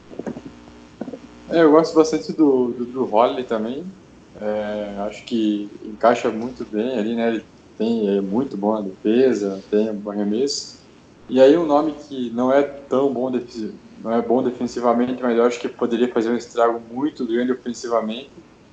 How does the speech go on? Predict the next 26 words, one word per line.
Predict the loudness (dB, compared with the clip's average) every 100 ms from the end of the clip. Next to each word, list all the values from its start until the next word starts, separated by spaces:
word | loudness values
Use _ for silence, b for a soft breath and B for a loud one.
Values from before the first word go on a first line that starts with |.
| -20 -20 -20 -20 -20 -14 2
é | 4
o |
Bradley | 6 4 4 -2
Beal. | 0 0
Acho | 0 -2
que | -4
o |
Bradley | -4 -2 -4
Beal | -4 -4 -2 -4 -6 -8 -12 -16 -20 -20 -20 -20 -20 -14
é | -2 0
um | 0
desperdício | -2 4 4 6 2 0 0
ver | 4 6
ele | 8
lá | 6
naquele | 6 2 -2 -2
Washington | -4 0 0 -2 -6 -6
Wizards, | -4 -2 -2 -2 -6
né? | -8
Que | -8
apesar | -2 2 2
de | 0
ter | -6
um | -6
ataque | -4 0 0 -2
muito | -14 -18